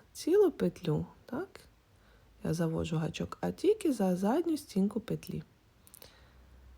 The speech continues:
Робимо накид, завожу гачок за задню стінку петлі, витягуємо петлю,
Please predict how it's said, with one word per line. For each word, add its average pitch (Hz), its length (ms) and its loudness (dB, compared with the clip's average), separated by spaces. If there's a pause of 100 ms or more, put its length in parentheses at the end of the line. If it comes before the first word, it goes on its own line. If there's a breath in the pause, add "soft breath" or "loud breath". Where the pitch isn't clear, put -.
(280)
Робимо 160 300 0
накид, 165 680 -2 (920)
завожу 170 580 -2
гачок 156 540 -6
за 175 360 -2 (360 soft breath)
задню 151 380 2
стінку - 420 -6
петлі, 185 680 0 (960 loud breath)
витягуємо 151 580 0
петлю, 294 600 2